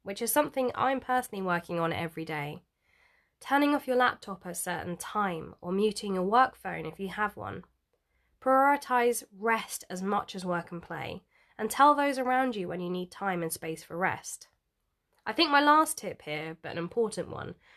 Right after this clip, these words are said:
would be not to focus on too many different things at the same time. This is, builds on what we were saying before about knowing your priorities. But even if you have three key priorities for that day, say,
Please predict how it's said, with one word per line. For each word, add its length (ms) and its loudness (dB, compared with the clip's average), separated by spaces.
would 100 -6
be 120 2
not 180 4
to 80 -12
focus 400 -2
on 120 -2
too 220 0
many 200 2
different 380 -8
things 260 -4
at 80 -8
the 60 -12
same 280 -8
time. 460 -4
This 160 0
is, 80 2
builds 320 6
on 140 4
what 120 4
we 80 0
were 100 -2
saying 280 0
before 480 0
about 300 0
knowing 300 2
your 120 2
priorities. 920 -4
But 100 -2
even 300 6
if 160 2
you 140 -2
have 420 4
three 480 2
key 340 -2
priorities 720 0
for 120 -14
that 220 -2
day, 240 2
say, 420 -6